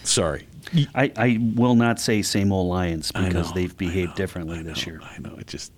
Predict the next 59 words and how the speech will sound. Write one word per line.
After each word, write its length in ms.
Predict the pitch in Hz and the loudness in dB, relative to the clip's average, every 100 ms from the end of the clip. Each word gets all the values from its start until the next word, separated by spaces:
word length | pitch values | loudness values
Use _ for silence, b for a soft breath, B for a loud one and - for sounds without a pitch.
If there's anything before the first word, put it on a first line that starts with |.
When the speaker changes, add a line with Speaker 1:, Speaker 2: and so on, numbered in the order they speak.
| - | -8
Speaker 1:
takes, 320 | - 90 - | -4 -2 -4
takes 340 | - - 101 - | -4 -4 -2 -2
your 80 | |
heart 240 | - 80 78 | -2 -2 -2
out. 240 | 71 64 B B B B B - - | -4 -6 B B B B B -20 -20
Back 380 | - 113 135 131 | -8 0 2 2
to 80 | - | 2
our 80 | 101 | 2
topic. 360 | - 67 - - - - | 0 -4 -6 -16 -20 -16
You 160 | - 156 | 2 4
ever 140 | 160 214 | 6 2
feel 220 | - 131 | 4 4
like 180 | 110 - | 4 2
your 80 | 101 | 2
investment 440 | 85 85 - 87 | 2 0 2 2
and 100 | 80 | 2
retirement 460 | 85 - 80 80 73 | 0 0 0 0 -2
planner 280 | 90 80 | -2 -2
is 60 | 82 | -2
just 240 | - 104 | -2 0
looking 300 | 127 110 101 | 2 2 4
at 160 | 98 - | 0 0
your 80 | 90 | 0
numbers 320 | 78 78 78 | 0 0 -2
and 80 | 85 | 0
they're 80 | 90 | 0
not 320 | 87 98 113 | 2 0 0
thinking 220 | 117 107 | -2 0
about 240 | 90 80 | -2 -2
your 100 | - | -4
actual 260 | 73 - 90 | -4 -4 -6
transition 680 | - - 85 82 98 - 98 | -4 -4 -2 0 0 2 0
to 60 | |
retirement? 540 | 87 85 82 76 80 - | 0 -2 -4 -2 -4 -2
And 100 | 98 | 0
this 200 | 139 170 | 2 0
is 80 | |
something 260 | - - 98 | 0 -2 0
we've 160 | 92 87 | -2 -2
talked 240 | 78 73 | -4 -6
about 220 | 73 76 - B | -4 -4 -4 B
for 100 | - | -6
a 40 | 82 | -2
couple 300 | 104 95 76 | -2 -2 0
of 40 | |
weeks 240 | 87 - | 0 0
here 200 | - 78 82 | -2 -2 -4
on 140 | 78 | -4
the 80 | 73 | -2
show. 400 | - 80 67 65 - - | 0 0 -2 -4 -12 -8
We 160 | 98 | -2
want 460 | 95 82 87 95 - | -2 0 0 2 0
you 60 | 95 | 0
to 40 | |
be 120 | 107 | -2
fully 320 | 104 - 101 | -2 -2 -2
prepared 500 | 95 82 - 76 73 | -2 -4 -6 -4 -4
for 100 | - | -4
retirement. 600 | 78 76 - 71 64 73 | -4 -4 -4 -4 -4 -6